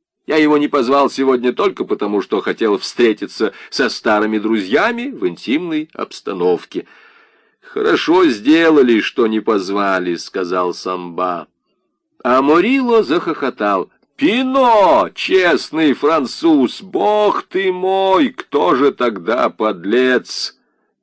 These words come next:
Он на немцах заработал больше, чем за всю свою жизнь».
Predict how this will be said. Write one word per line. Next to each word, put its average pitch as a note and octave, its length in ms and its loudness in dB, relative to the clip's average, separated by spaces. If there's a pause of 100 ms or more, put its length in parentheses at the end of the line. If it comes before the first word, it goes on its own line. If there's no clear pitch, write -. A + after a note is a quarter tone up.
(120)
Он C#3+ 500 0
на C#3 140 2
немцах C#3+ 680 0
заработал C3 720 2
больше, C#3 540 0
чем C#3 280 0
за C#3 200 2
всю G#3+ 360 -4
свою A#2+ 520 -2
жизнь». F#2+ 640 -6